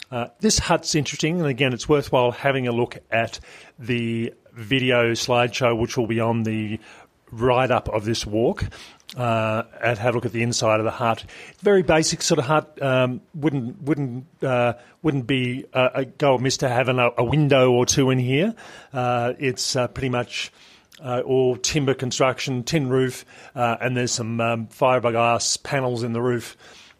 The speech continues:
uh, to let some light. In fact, one fiberglass panel on the roof to let a light in. But yeah, a couple of windows would,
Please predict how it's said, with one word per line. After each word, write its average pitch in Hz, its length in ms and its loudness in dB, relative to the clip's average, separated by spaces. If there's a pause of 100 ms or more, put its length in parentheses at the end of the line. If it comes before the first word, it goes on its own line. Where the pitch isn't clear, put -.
(120)
uh, 120 260 -4
to 139 120 -4
let 123 180 0
some 127 140 -6
light. 120 240 2
In 113 60 -6
fact, - 240 -6
one 139 160 -4
fiberglass 123 520 0
panel 131 220 0
on 127 60 0
the 120 60 0
roof 131 200 2
to 139 80 0
let 123 160 2
a - 20 -2
light 120 340 2
in. 113 240 -6 (440)
But 127 100 -8
yeah, 110 380 2
a 120 60 -2
couple 123 220 -2
of 110 60 0
windows 117 400 0
would, 110 160 -4